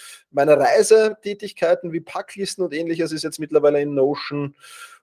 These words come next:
Und ja, alles, was für Börse und Thema Geldanlage ist, ist ebenfalls in Notion. Also ist wirklich schon sehr, sehr viel. Und, ähm, es macht halt für mich überall dort Sinn, wo aktiv gelebt wird. Also ich versuche so ein bisschen zu unterteilen, auch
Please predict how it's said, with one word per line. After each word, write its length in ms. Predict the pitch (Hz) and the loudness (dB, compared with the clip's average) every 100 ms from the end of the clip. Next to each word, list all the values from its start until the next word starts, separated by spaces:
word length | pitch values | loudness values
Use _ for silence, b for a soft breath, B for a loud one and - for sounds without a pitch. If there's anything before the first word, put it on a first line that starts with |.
| _ | _
Und 460 | 151 170 175 180 - | 4 4 4 -4 0
ja, 360 | 135 120 117 - | 2 4 0 -2
alles, 260 | 135 151 | 0 2
was 100 | 147 | 2
für 140 | 143 151 | 0 -2
Börse 520 | - 139 160 165 165 | 2 4 8 8 6
und 140 | 151 | 2
Thema 220 | 143 147 143 | -6 -4 -2
Geldanlage 600 | 139 147 156 143 139 143 | -2 -2 -2 0 0 -2
ist, 120 | 135 | -10
ist 120 | 123 | -12
ebenfalls 360 | 120 135 123 123 | -14 -8 -8 -8
in 100 | 117 | -12
Notion. 300 | 110 - 127 | -14 -10 -6
Also 160 | 135 | -4
ist 100 | 135 | -4
wirklich 240 | 143 156 - | -6 -10 -6
schon 140 | 139 | -6
sehr, 180 | 135 143 | 0 0
sehr 120 | 143 | 0
viel. 320 | - 135 165 b b b b | -2 -8 -10 b b b b
Und, 420 | 143 139 139 139 | 0 2 2 2
ähm, 380 | 147 143 143 135 | 2 2 -2 -8
es 120 | 131 | -10
macht 180 | 147 151 | -6 -4
halt 120 | 156 | -2
für 80 | 151 | -2
mich 140 | 147 147 | -6 -2
überall 220 | 151 151 | 4 4
dort 260 | 131 139 | 6 4
Sinn, 200 | - 151 | 4 -4
wo 120 | 135 - | -2 -4
aktiv 540 | 135 - - 147 - - | -4 -10 -12 -12 -12 -8
gelebt 340 | 127 127 - | -4 -4 0
wird. 120 | 139 | 2
Also 120 | 131 | 2
ich 80 | 143 | 0
versuche 320 | 156 - 202 | -4 -6 -6
so 80 | - | 0
ein 80 | 165 | 0
bisschen 300 | 240 - 226 | -2 -4 -4
zu 120 | 185 | -2
unterteilen, 500 | 165 151 - 131 185 | 0 2 4 4 6
auch 200 | 175 175 | 4 2